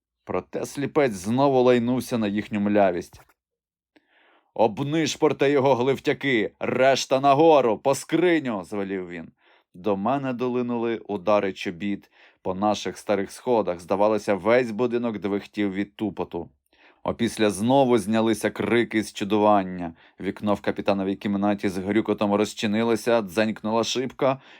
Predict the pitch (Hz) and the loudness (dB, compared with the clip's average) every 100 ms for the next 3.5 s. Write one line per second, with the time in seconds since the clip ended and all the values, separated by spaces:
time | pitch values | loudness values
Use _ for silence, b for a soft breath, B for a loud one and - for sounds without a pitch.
0 | B - 90 - 104 107 104 104 101 98 | B -8 -8 -4 -2 0 0 0 -2 -4
1 | 101 104 101 104 101 101 98 101 98 95 | 0 -2 2 6 6 4 2 -2 -4 -6
2 | - 95 95 98 - 101 101 107 104 - | -2 -4 -2 -4 -2 -2 -2 -4 -6 -2
3 | 120 139 143 101 | -2 0 -2 -4